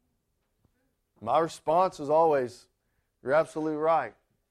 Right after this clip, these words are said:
There's always room for one more." We're a bunch of hypocrites. We're a bunch of liars.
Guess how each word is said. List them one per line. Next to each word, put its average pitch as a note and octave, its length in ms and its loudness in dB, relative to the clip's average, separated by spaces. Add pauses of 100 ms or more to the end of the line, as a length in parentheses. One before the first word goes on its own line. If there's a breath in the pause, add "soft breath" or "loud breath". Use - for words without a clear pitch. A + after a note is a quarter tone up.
(1200)
There's A2 140 -16
always C#3 300 2
room C#3 160 -6
for A#2+ 140 -12
one B2 180 -6
more." A#2+ 240 -8 (1800)
We're A3 200 8
a A#3+ 60 6
bunch B3 240 2
of B3+ 80 2
hypocrites. A3 680 -4 (420)
We're G#3 160 10
a B3 40 6
bunch B3+ 200 4
of B3+ 80 0
liars. A3 720 2